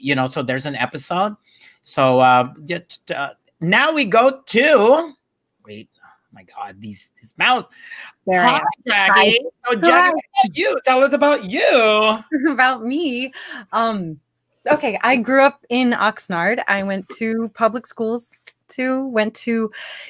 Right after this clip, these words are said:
Speaker 2: Cal Lutheran for my undergrad, and I kinda didn't know what I wanted to do with life. I wanted to be a lawyer. I thought I wanted to be an actress. And then my voice teacher at the time said,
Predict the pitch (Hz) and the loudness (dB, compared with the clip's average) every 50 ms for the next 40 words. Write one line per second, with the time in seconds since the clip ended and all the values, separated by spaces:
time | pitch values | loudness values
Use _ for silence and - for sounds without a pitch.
0 | - - - - - - 269 294 302 285 254 247 269 277 277 - 233 220 185 156 | -20 -12 -6 -4 0 2 2 4 4 4 2 2 2 0 0 0 -2 0 0 0
1 | 143 139 147 - - - 196 196 190 190 180 175 175 160 - 180 196 208 185 180 | -4 -6 -10 -10 -6 -2 -2 0 0 0 0 -2 -2 -2 -2 -2 -2 -2 -2 -2
2 | 160 - 156 139 143 - 156 147 - - - 156 156 160 - 185 190 214 208 190 | -2 -2 -2 -2 -2 -2 -2 -4 -4 -4 -4 -4 -2 -2 -4 -4 -2 -2 -2 0
3 | 180 175 170 170 156 147 147 151 147 151 156 147 147 151 147 151 151 147 143 - | 0 -2 -2 -2 -2 -2 -2 -2 -2 -4 -4 -6 -6 -8 -8 -8 -10 -10 -8 -6
4 | 156 151 151 147 - - 156 143 147 160 156 - - 151 147 156 156 156 - _ | -4 -4 -4 -4 -2 -2 0 0 0 0 -2 -2 -2 -2 -2 -2 -4 -6 -10 _
5 | _ _ _ - 160 170 165 175 180 175 151 139 165 160 156 156 170 202 214 208 | _ _ _ -12 -6 -2 0 2 2 2 0 0 0 0 0 2 4 4 6 6
6 | 202 202 196 190 190 190 185 185 180 170 160 - 165 147 147 147 143 147 147 143 | 6 6 6 8 8 8 8 8 6 4 2 2 0 0 0 -2 -2 -4 -6 -6
7 | 139 - _ - - 143 156 196 220 220 214 - - 190 190 185 180 175 165 - | -8 -12 _ -14 -10 -6 -2 0 0 0 0 -2 -2 0 0 2 0 0 -2 -6
8 | - - 160 156 151 156 151 147 - - - - - - - - - 175 180 175 | -8 -8 -6 -4 -4 -4 -4 -6 -10 -14 -20 -20 -20 -20 -20 -14 -8 -4 -2 -2
9 | 170 165 151 156 190 214 254 285 277 - - - - 208 185 - 190 170 175 - | -2 -2 -2 0 2 2 2 2 0 -2 -4 -4 -6 -6 -4 -2 -2 -2 -2 -4
10 | 147 - 160 165 156 151 156 - - 147 143 143 | -12 -10 -6 -4 -2 -2 -2 -4 -4 -4 -4 -4